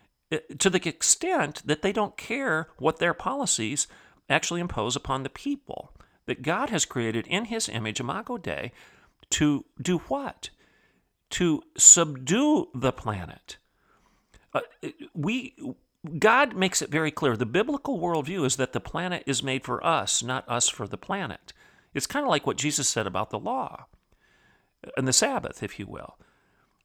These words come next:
The Sabbath was made for man, not man for the Sabbath. The law was made for man, not man for the law. That's what Jesus is making clear to the Pharisees, who had reversed the equation and make,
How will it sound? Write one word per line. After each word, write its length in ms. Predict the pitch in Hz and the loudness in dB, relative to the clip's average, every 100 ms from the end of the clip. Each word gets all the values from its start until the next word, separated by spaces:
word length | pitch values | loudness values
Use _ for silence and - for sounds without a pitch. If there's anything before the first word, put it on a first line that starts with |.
| _ _ 131 | _ _ -2
The 100 | 143 | 4
Sabbath 420 | - 185 190 - | 6 6 2 2
was 180 | 143 139 | 2 2
made 260 | 135 131 | 0 0
for 140 | - 139 | -2 -4
man, 380 | 185 226 135 | -2 0 0
not 200 | 127 127 | 0 0
man 280 | 123 123 120 | 0 -2 -2
for 200 | 117 110 | -4 -6
the 100 | 101 | 0
Sabbath. 420 | - 269 240 110 | 0 0 -2 -2
The 100 | - | 0
law 220 | 123 160 170 | 2 2 2
was 200 | 143 135 | 2 0
made 240 | 131 127 | -2 -4
for 120 | 123 | -6
man, 320 | 131 208 151 | -6 -4 -4
not 260 | 123 139 - | -2 -4 -2
man 280 | 135 127 120 | -2 -2 -4
for 180 | - 107 | -6 -6
the 80 | |
law. 500 | 110 208 285 156 - - _ _ _ _ _ - | -6 -6 -8 -10 -14 -20 _ _ _ _ _ -2
That's 280 | 208 - | -2 0
what 120 | 233 135 | -2 0
Jesus 460 | 170 151 147 - | 0 0 2 2
is 280 | 135 120 - 135 | 2 0 -2 -2
making 320 | 135 - 123 | -4 -4 -8
clear 280 | - 220 175 | -2 -2 0
to 80 | |
the 80 | 123 | -4
Pharisees, 500 | - 311 147 131 113 | -4 -2 0 0 0
who 140 | - 139 | 0 2
had 240 | 147 127 | 2 2
reversed 600 | 127 120 165 302 320 - | 0 0 -2 -2 -2 -2
the 120 | 151 | -2
equation 600 | 147 - 247 277 - - - _ _ _ _ _ _ _ | -4 -4 -4 -2 -4 -6 -12 _ _ _ _ _ _ _
and 160 | 156 151 | 2 4
make, 300 | 151 143 | 2 0